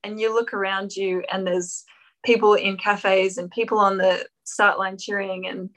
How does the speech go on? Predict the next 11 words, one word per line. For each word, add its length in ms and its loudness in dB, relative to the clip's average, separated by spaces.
you 180 0
realize 420 6
that 220 2
they're 240 2
there 220 2
for 160 -12
you, 460 -4
and 200 -2
you 140 4
realize 340 4
that 200 0